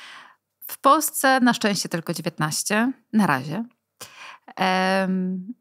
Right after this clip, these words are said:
tak zwane kleszcze miękkie i twarde. Miękkie, czyli obrzeżki.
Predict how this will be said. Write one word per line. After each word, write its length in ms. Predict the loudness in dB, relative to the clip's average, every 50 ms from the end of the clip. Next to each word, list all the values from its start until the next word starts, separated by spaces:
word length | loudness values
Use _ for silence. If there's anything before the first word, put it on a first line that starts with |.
| _ _
tak 160 | -2 -2 -2
zwane 260 | 0 0 0 0 0 0
kleszcze 680 | 0 -2 -2 -2 -2 -2 0 0 2 2 2 0 0 0
miękkie 540 | 0 2 2 2 2 2 0 -2 -4 -6 -6
i 100 | -6 -6
twarde. 640 | -8 -8 -8 -6 -6 -6 -6 -2 -2 0 0 -2 -4 -8 _ _ _ _ 0
Miękkie, 420 | 0 2 0 -2 -2 -4 -6 -6 -6 _
czyli 560 | -6 -4 -2 -2 -2 -2 -2 -2 -4 -4 -4
obrzeżki. 580 | -4 -2 0 0 0 -2 -2 -4 -2 0 0